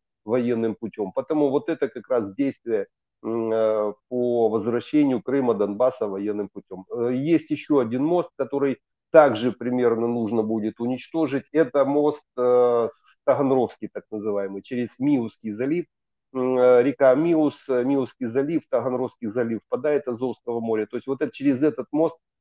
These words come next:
идет, э, две трети поставок военной амуниции в сторону Стага-, то есть Таганрога, то есть Ростов, Таганрог, Мариуполь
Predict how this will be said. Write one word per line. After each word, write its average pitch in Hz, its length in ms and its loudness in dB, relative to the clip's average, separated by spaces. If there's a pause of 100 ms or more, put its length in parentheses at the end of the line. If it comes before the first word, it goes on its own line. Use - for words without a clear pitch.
(140)
идет, 135 540 0
э, 127 120 0
две 117 300 2
трети 135 500 0
поставок 104 560 0
военной 110 380 0
амуниции 123 500 -2
в - 60 -12
сторону 117 520 -4
Стага-, 123 540 -2
то 127 80 -8
есть - 160 -10
Таганрога, 135 480 0
то 104 120 -10
есть - 100 -6
Ростов, 135 440 0
Таганрог, 131 520 0
Мариуполь 123 480 -2